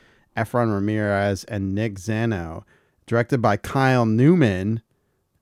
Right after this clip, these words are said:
who, Kyle Newman is, uh, Carl from, um, no, no, it's not Carl. I thought that was,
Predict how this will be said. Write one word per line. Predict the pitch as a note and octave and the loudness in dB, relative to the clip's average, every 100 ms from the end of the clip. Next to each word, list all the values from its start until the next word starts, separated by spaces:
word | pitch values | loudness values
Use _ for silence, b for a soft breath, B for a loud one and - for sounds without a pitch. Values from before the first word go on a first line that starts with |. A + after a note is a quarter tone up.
| - - | -8 0
who, | A#2+ A#2 A2+ A#2+ | 2 4 2 0
Kyle | B2+ B2+ | 2 4
Newman | B2 C3 C#3 A2+ | 4 4 4 2
is, | G#2+ G2+ - | 0 -2 -4
uh, | G2 G2 F#2 F#2 F2+ - | -4 -2 -2 -4 -6 -10
Carl | - B2+ D3 A#2 G2 G2+ | -4 0 4 4 2 -2
from, | A#2 G2+ F#2+ G2 | -2 -2 -2 -4
um, | F#2+ F#2+ F#2 F#2 F#2 - _ _ _ _ - | -6 -6 -6 -8 -12 -14 _ _ _ _ -6
no, | B2 | -4
no, | F#2 | -2
it's | F2 - | -6 -14
not | - - | -16 -14
Carl. | - - | -16 -14
I | - | -12
thought | F#2 - | -14 -14
that | |
was, | D2+ | -16